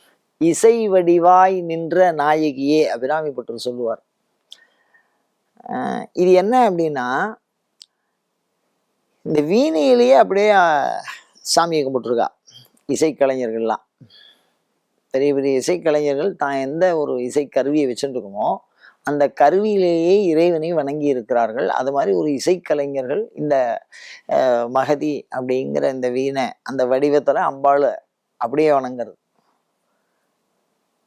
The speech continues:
அப்படி வணங்கி இருக்காளான்னா, அப்படி வணங்கியிருக்கா, வீணையே வச்சு வணங்கியிருக்கா. அப்படி வணங்கி அதுலேருந்து பலனையும் அடைஞ்சிருக்கா. மதுரையில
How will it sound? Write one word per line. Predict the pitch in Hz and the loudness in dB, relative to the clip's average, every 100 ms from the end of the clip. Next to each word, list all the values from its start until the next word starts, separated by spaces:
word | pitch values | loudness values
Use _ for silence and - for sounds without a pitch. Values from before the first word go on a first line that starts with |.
| _ _ _ _ _ _ | _ _ _ _ _ _
அப்படி | - 156 165 139 127 | -4 0 0 0 0
வணங்கி | 151 180 208 202 208 190 | 0 0 -2 0 2 4
இருக்காளான்னா, | 175 147 - 147 139 135 131 127 110 95 110 _ _ _ _ | 2 2 4 6 6 6 4 0 -10 -18 -20 _ _ _ _
அப்படி | 139 135 | -2 -2
வணங்கியிருக்கா, | 123 143 143 120 - - _ _ | -2 0 -2 0 -6 -8 _ _
வீணையே | 123 139 143 143 139 | -4 -2 0 0 0
வச்சு | 127 - 143 | -4 -4 -6
வணங்கியிருக்கா. | 123 123 110 101 - - _ _ _ _ _ _ - - - _ _ _ _ | -6 -8 -8 -10 -14 -14 _ _ _ _ _ _ -20 -20 -20 _ _ _ _
அப்படி | 131 131 127 107 | -8 -4 -6 -4
வணங்கி | 110 127 147 156 147 196 226 - _ _ _ _ - _ - | -6 -2 -2 -2 0 0 -2 -8 _ _ _ _ -20 _ -4
அதுலேருந்து | 156 170 175 185 160 | 0 2 0 -2 0
பலனையும் | 139 147 156 151 139 | 0 0 -2 -4 -4
அடைஞ்சிருக்கா. | 123 127 117 92 - - _ _ _ _ _ 110 | -6 -6 -6 -6 -10 -14 _ _ _ _ _ -10
மதுரையில | 110 123 147 156 143 117 98 | -6 -2 2 2 2 0 -4